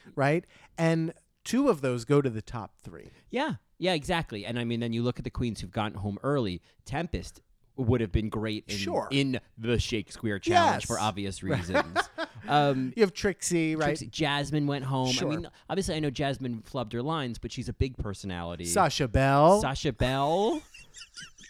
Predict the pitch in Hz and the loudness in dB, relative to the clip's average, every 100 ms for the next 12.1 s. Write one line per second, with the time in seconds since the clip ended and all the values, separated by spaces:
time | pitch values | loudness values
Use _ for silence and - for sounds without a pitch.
0 | _ 147 151 147 143 143 143 139 147 143 | _ -6 2 4 4 2 2 4 4 2
1 | 127 143 131 147 151 208 208 131 127 120 | 2 0 2 2 2 2 0 -2 -2 -4
2 | - 127 - 160 170 - 180 185 196 214 | -2 -4 -4 -6 -6 -2 -2 -2 -6 0
3 | 294 381 349 330 196 147 143 147 135 160 | 2 2 0 -2 -2 -4 -2 0 4 4
4 | 147 151 147 151 131 139 - 123 151 139 | 4 4 4 2 0 -4 -2 4 4 6
5 | 190 226 - 587 - - 302 - - - | 4 4 2 2 0 -2 -6 -6 -20 -10
6 | - 180 185 180 175 - 311 262 247 285 | 0 2 2 0 -4 6 8 8 4 4
7 | 233 139 123 131 160 165 180 165 170 160 | 6 6 4 4 2 2 2 2 2 2
8 | 147 - 156 - 123 113 110 95 _ _ | 0 -4 -8 -8 -2 0 0 -6 _ _
9 | _ _ - 113 110 101 98 _ _ _ | _ _ -10 -6 -6 -8 -14 _ _ _
10 | _ 165 - - 139 110 - 123 - 123 | _ -20 -20 -18 -14 -8 -6 -6 -6 -2
11 | 127 123 131 120 123 123 117 113 110 127 | -2 0 -2 -2 -4 -4 -4 -4 -2 -4